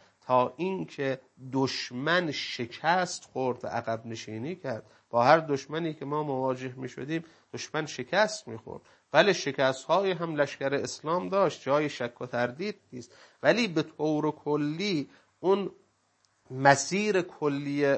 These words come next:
لشکر اسلام پیروزی بود. رهبر و جلودار پیغمبر، عقبه سپاه و پشتیبانی با امیرالمؤمنین. من علی همچین کسی هستم.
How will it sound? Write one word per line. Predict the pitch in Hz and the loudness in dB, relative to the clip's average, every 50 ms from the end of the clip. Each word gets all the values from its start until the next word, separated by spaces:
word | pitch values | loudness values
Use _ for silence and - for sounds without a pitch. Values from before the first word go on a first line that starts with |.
| - - | 0 0
لشکر | 135 135 139 135 135 - - - 147 139 | 2 4 4 4 4 2 0 2 4 4
اسلام | 143 127 131 135 - - 151 165 180 185 170 | 4 2 0 -2 -4 -2 2 4 4 2 2
پیروزی | - - 139 131 127 123 127 123 120 120 120 | -2 -6 -4 -2 0 0 0 0 0 -2 -4
بود. | 117 117 110 - _ _ _ _ - | -6 -8 -12 -16 _ _ _ _ -12
رهبر | 127 127 139 139 143 135 - - 117 139 160 170 175 | 2 8 10 12 12 10 8 4 2 4 4 4 4
و | 165 151 139 | 2 -2 -4
جلودار | 131 131 127 127 131 127 127 123 139 147 160 160 | -4 -4 -4 -2 -2 -2 0 2 2 2 2 2
پیغمبر، | 151 - - 127 127 127 123 123 123 123 123 127 131 156 165 160 - - - | -2 -4 -6 -4 -4 -4 -2 -2 -2 -2 -2 -4 -2 0 0 -2 -2 0 0
عقبه | 117 117 117 123 120 120 123 151 151 151 151 | 0 2 4 4 2 2 2 0 -2 -2 -2
سپاه | 143 - - 120 - - 139 151 147 135 127 | -2 -2 -4 -4 0 4 4 6 6 4 2
و | 120 | -2
پشتیبانی | - - 117 113 - - - 120 123 123 123 120 120 120 139 160 156 156 - - - - _ - | -4 -6 -10 -8 -10 -10 -8 -6 -4 0 0 0 0 0 0 -2 -2 -4 -8 -18 -20 -20 _ 0
با | 127 127 - | 4 4 4
امیرالمؤمنین. | - 117 117 123 143 147 151 143 135 127 123 120 117 98 110 113 113 110 113 113 110 - _ _ - | 4 2 0 0 0 2 2 2 2 2 2 0 -2 -4 -4 -6 -6 -6 -8 -8 -12 -14 _ _ -8
من | 120 120 127 151 185 214 220 | -2 4 8 8 8 8 8
علی | 208 196 - 165 160 175 202 202 202 208 | 4 0 2 2 0 0 -2 -4 -6 -6
همچین | 170 175 170 170 165 - 156 151 151 | -6 -6 -8 -8 -8 -10 -12 -12 -12
کسی | - - 196 190 - - 147 | -10 -12 -12 -10 -8 -6 -6
هستم. | 127 131 131 - - - - - 110 | -6 -6 -10 -12 -14 -14 -14 -14 -14